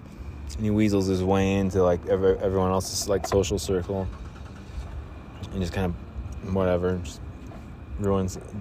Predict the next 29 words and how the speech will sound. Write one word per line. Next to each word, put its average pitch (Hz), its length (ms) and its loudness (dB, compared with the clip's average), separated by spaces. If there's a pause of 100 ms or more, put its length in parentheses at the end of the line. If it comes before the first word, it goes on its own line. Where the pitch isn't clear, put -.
(240)
ruins 113 320 6
things 107 360 0
generally. 104 480 0 (1400)
No, 110 140 0
he 123 280 0
enhances 120 640 0
things. 82 360 -4
He 101 80 0
makes 104 260 0
things 92 280 -2
better. 85 340 0
He, 101 300 2 (400)
you'll 120 100 10
see 117 240 4
with 95 140 2
this 98 160 -2
podcast, 98 580 2
we'll 104 300 4
get 104 180 0 (100)
into 95 220 -4
some 90 140 -6
hard-hitting 92 500 0
issues 95 380 -4
tomorrow 85 240 -2
with, - 80 -4
like, 92 180 -2
zero 101 500 6
dead 87 220 4
air. 76 220 0